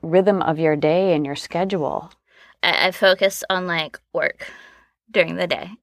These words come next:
Speaker 2: and I try to focus on more, like, women's theater festival stuff and other stuff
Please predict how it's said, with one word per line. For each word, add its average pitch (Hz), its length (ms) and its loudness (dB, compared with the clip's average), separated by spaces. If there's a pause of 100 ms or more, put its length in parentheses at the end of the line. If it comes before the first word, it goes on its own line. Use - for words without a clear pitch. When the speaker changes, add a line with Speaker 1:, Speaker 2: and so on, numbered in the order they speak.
(160)
Speaker 2:
and 170 320 0
I 175 140 0
try 170 260 2
to 160 260 2
focus 160 460 -2
on 170 200 0
more, 170 160 -2
like, 165 200 -4
women's 170 340 -8
theater 175 240 -6
festival 160 440 -8
stuff - 360 -10
and - 100 -12
other - 160 -16
stuff - 240 -6